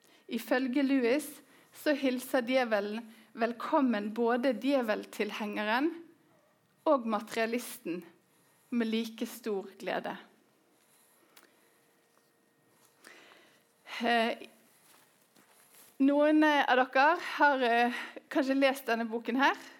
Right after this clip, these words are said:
Eh, den s-, ser jo litt sånn voldsom ut, med Djevelen dypper pennen, heter den.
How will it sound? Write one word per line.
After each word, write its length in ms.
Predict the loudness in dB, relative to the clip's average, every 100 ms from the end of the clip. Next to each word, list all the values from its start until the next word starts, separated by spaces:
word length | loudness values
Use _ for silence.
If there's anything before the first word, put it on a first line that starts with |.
| _ _ _ _ -20 -6
Eh, 320 | 0 0 0 -2
den 160 | -4 -4
s-, 280 | -6 -16 -6
ser 300 | 2 2 2
jo 100 | -2
litt 200 | -4 -2
sånn 160 | -2
voldsom 380 | 0 -2 -2 -2
ut, 260 | -2 -4 -6
med 160 | -4
Djevelen 500 | 2 2 2 -2 -2
dypper 280 | -6 -4 -4 -2
pennen, 400 | -2 -2 -4 -4
heter 240 | -8 -4 -2
den. 200 | -2